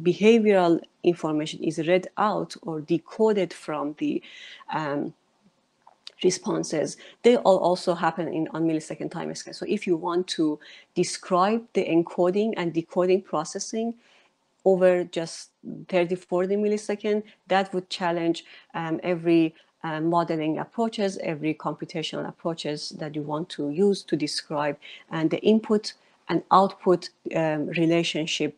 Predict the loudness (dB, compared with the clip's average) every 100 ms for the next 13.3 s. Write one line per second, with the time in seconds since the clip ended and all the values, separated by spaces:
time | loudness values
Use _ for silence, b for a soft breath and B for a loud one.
0 | 0 2 2 -4 -8 -10 -10 -10 -16 -20
1 | -8 -2 -2 4 4 4 -4 -4 -2 0
2 | -2 2 4 4 2 -2 -4 -8 -12 -8
3 | -6 -6 -6 -6 -6 -8 B B -8 -4
4 | -2 2 2 2 0 2 4 2 0 2
5 | 0 2 0 0 -2 -2 -2 -4 B B
6 | B -8 -6 -2 0 4 4 2 -4 -10
7 | -12 -12 -12 -12 -12 -12 -12 -16 -16 -20
8 | -20 _ _ _ b b b b b b
9 | b _ _ _ -4 0 2 2 0 -4
10 | B B B -20 -20 _ _ _ _ _
11 | _ _ _ _ _ _ -4 -2 0 2
12 | 2 2 0 -2 -2 -6 -6 -8 -4 2
13 | 4 4 0